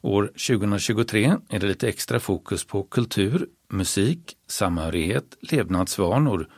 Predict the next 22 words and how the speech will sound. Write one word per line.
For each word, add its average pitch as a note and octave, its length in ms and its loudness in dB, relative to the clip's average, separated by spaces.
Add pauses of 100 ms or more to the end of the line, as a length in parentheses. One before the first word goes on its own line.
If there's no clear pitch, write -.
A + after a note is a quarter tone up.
(100)
och A3 140 0
bättre C#2+ 520 -4
hälsa. - 520 -4 (2250)
Och F3 80 0
det D3 60 6
här C#3 180 6
är A#2+ 180 4
Skurups G#2 580 0
kommuns G2 500 2
program B2 540 2
för G2 200 -2
psykisk - 680 -4
hälsa, E2 440 -2 (160)
torsdagen G#2+ 680 -2
den E2 200 -2
tolfte E2 720 -4
oktober. - 640 -4 (240)
Kom D#3 380 2
och C3+ 100 2
mingla D#2 460 0
med D2+ 180 -6
oss. - 480 -6